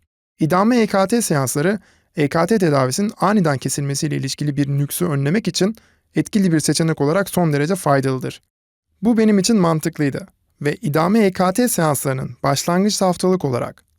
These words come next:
daha sonra artan aralıklarla uygulanacağını ve yaklaşık altı ay sonra sonlandırılacağını öğrenince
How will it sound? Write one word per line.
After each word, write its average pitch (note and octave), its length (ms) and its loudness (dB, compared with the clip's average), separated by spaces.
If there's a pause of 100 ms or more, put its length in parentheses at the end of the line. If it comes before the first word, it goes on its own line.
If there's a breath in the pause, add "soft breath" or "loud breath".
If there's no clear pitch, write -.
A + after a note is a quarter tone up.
daha F3+ 180 2
sonra C#3 280 -2
artan D3 320 0
aralıklarla D3+ 520 0
uygulanacağını C3 800 -2 (240)
ve C#3+ 60 0
yaklaşık D#3+ 440 0
altı D3+ 260 0
ay G3 100 2
sonra C3 280 -2
sonlandırılacağını D3+ 920 0
öğrenince C#3 520 0